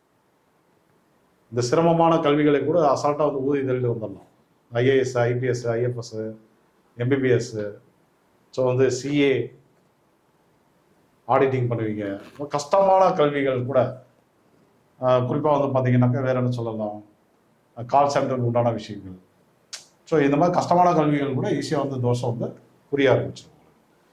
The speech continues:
ஆயுஷ்மான் துருவ சித்தத்தில் பிறந்து இந்த வருஷத்துல நீங்க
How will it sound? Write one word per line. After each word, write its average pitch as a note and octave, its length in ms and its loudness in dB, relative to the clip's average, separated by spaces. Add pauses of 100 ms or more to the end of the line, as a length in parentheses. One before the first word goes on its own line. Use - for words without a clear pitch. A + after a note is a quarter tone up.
(220)
ஆயுஷ்மான் F#3 500 2
துருவ F3+ 300 6
சித்தத்தில் D#3 500 0
பிறந்து D3 320 0 (180)
இந்த C#3 200 -2
வருஷத்துல D3+ 440 -4
நீங்க B2+ 160 -6